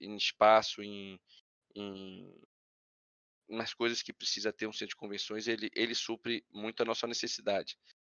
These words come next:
E pra mim foi uma das coisas, quando me perguntavam, "Qual é a sua proposta principal pro mundo do, do, dos games?"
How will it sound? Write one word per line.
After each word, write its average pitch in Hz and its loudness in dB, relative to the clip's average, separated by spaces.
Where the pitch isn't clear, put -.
E 147 2
pra 185 10
mim 160 4
foi 175 4
uma 170 4
das 165 6
coisas, 127 2
quando 127 0
me 120 0
perguntavam, 120 4
"Qual - 0
é - 0
a - 0
sua 214 4
proposta - 2
principal 139 8
pro 113 -8
mundo 113 -4
do, 104 -8
do, 98 -6
dos 107 -6
games?" 98 -4